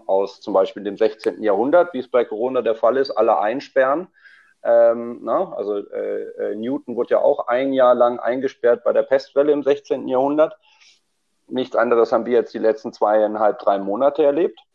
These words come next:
Oder gehen wir gestalterisch mit solchen Herausforderungen, mit solchen Irritationen um,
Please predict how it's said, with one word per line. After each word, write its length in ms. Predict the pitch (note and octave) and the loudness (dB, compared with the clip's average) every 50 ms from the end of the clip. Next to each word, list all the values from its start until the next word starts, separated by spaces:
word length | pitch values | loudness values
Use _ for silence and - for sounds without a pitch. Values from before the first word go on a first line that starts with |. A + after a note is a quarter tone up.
| _ _ _ _ _ _ _ _ _ _ _ _ - _ _ _ | _ _ _ _ _ _ _ _ _ _ _ _ -20 _ _ _
Oder 320 | - A#2+ B2+ D3+ D#3+ D#3+ | -2 -2 4 4 4 4
gehen 260 | C#3+ C#3 C#3+ C#3+ D3 C3 | 4 0 -4 -4 -2 -2
wir 120 | C3+ C#3 | -2 -2
gestalterisch 720 | C3 C#3 - - D3+ E3 G3 G3+ - B2+ G2+ G#2 G2 - | -2 -4 -2 0 2 2 2 0 0 0 0 0 0 -4
mit 120 | A#2 G2+ - | -10 -6 -2
solchen 280 | G#2+ G2 G2 - G#2 | -2 -2 -2 -2 -4
Herausforderungen, 760 | F#2+ F#2+ F2+ F#2 F#2 F#2 - - G#2+ G#2 G2+ G#2 G2 G2+ G2+ G2 | -4 0 2 2 2 2 0 -2 -2 -2 0 0 -4 -4 -6 -8
mit 120 | G2 - | -10 -6
solchen 240 | F#2+ F#2+ F#2 - F2+ | -6 -6 -6 -8 -12
Irritationen 720 | - G2+ G2+ - - G#2 F#2+ - - G2+ F#2+ G2+ A2 A2 | -10 -10 -10 -4 -4 -4 -6 -4 -6 -4 -4 -4 -4 -6
um, 260 | G2 A#2+ C#3+ E3 F3 | -6 -6 -8 -8 -8